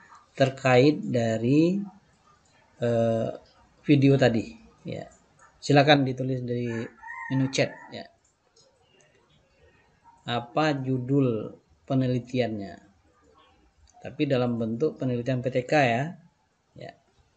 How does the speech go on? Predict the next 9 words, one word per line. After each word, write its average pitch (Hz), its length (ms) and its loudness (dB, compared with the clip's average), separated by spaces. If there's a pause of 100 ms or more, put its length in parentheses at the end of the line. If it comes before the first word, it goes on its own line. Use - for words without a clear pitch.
(1300)
Nah, 117 80 -4
jadi 135 320 -2
penelitian 135 560 0
P 147 80 -2
T 127 160 -2
K 131 240 2
itu 156 240 0
sambil 127 320 -2
dipikirkan, 123 920 -2